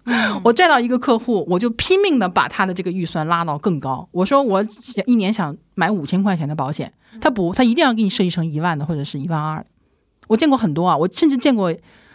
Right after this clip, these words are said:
Speaker 2: 我们有一个读者给我发信息，就是说他是一个，呃，刚毕业几个月的学生，他一年的收入大概是十几万，就还不错了，对吧？刚毕业就能拿十几万的这个年薪，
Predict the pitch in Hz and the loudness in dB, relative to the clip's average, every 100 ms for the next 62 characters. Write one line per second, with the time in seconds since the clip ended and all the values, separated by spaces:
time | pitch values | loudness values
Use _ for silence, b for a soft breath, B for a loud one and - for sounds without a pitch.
0 | b b - 196 202 214 208 - _ _ | b b 0 2 4 2 -2 -6 _ _
1 | 208 185 214 233 214 190 254 185 135 175 | 0 0 2 0 2 2 2 0 -2 -2
2 | 170 147 175 165 160 151 151 139 156 175 | -2 -2 -2 -2 -2 -6 -6 -8 -4 -4
3 | 175 170 175 - - 247 247 196 180 202 | -2 -2 -2 -6 -2 -2 0 -2 -2 -2
4 | 180 170 196 _ _ - _ - 147 160 | 0 -2 -6 _ _ -20 _ -10 -8 -4
5 | - 294 311 302 226 254 226 - 175 175 | 0 2 2 2 2 2 0 -2 -2 0
6 | 277 254 165 - 143 - 196 196 - _ | 2 0 -2 -2 -4 0 -2 -2 -6 _
7 | b b b - 302 349 339 214 190 208 | b b b -4 0 2 2 2 0 -2
8 | - 220 233 220 185 208 220 214 208 - | 0 0 0 -2 -2 -2 -2 -2 -2 0
9 | - - 208 - 143 120 - _ _ - | 0 0 -2 -2 -6 -6 -10 _ _ -4
10 | 262 320 262 381 320 233 226 294 339 302 | 0 0 0 0 0 2 2 2 2 0
11 | 254 220 214 196 202 196 156 156 147 147 | 2 2 2 0 0 0 2 0 -2 -4
12 | 147 135 131 156 156 175 156 | -4 -4 -2 -2 0 0 -2